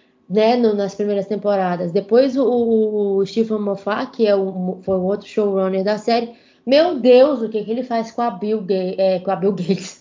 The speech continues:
<laughs> com a Bill Potts. Bill Gates, coitada, quem dera. Que ela faz, que ele faz com a Bill Potts. É horrível, gente, os caras não sabem escrever.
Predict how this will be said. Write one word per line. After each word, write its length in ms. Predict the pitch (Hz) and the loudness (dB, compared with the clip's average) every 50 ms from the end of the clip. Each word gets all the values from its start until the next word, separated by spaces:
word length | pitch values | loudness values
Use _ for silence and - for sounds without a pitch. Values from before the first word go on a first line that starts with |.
| - - - | -16 -4 0
<laughs> 600 | - - 381 339 - - - - 285 285 - - | 4 4 4 4 4 0 -8 -12 -12 -12 -2 2
com 60 | 254 | 2
a 80 | 240 | 2
Bill 160 | 214 220 247 254 | 4 2 0 2
Potts. 720 | - - 226 - 571 226 240 254 508 466 - _ _ _ _ _ _ _ _ _ _ _ | 2 6 6 6 6 6 4 2 0 -2 -4 _ _ _ _ _ _ _ _ _ _ _
Bill 240 | 185 185 254 302 294 | -6 -4 -4 -4 -2
Gates, 240 | 285 - 311 240 - | 0 0 0 0 0
coitada, 460 | 233 226 214 - 196 175 175 175 180 | -2 -4 -4 -4 -6 -6 -6 -8 -8
quem 180 | - 208 233 240 | -8 -8 -8 -6
dera. 380 | 214 185 180 185 180 - _ _ _ | -6 -6 -6 -8 -10 -12 _ _ _
Que 60 | - 247 | -4 -4
ela 100 | 262 254 | -4 -2
faz, 180 | 262 262 214 | 0 0 0
que 280 | 202 254 - 170 - 240 | 0 0 -4 -4 -2 -2
ele 140 | 240 254 247 | -2 -2 -2
faz 200 | 254 247 240 - | -4 -6 -6 -4
com 80 | - | -8
a 60 | 240 | -6
Bill 160 | - 247 254 254 | -4 -4 -6 -6
Potts. 360 | - 226 220 220 220 226 226 | -6 -6 -6 -6 -6 -6 -6
É 120 | 311 392 | -6 -6
horrível, 400 | 466 494 440 415 427 427 349 311 | -6 -2 2 2 2 2 2 -2
gente, 260 | 302 392 392 311 - | -4 -4 -6 -6 -10
os 80 | 277 - | -14 -10
caras 220 | - 320 330 349 | -8 -8 -6 -6
não 80 | 359 359 | -6 -4
sabem 160 | 359 359 359 | -4 -4 -4
escrever. 680 | 339 - - 359 359 320 269 254 240 277 277 - - | -4 -8 -4 -4 -4 -2 -2 -2 -2 -2 -4 -6 -10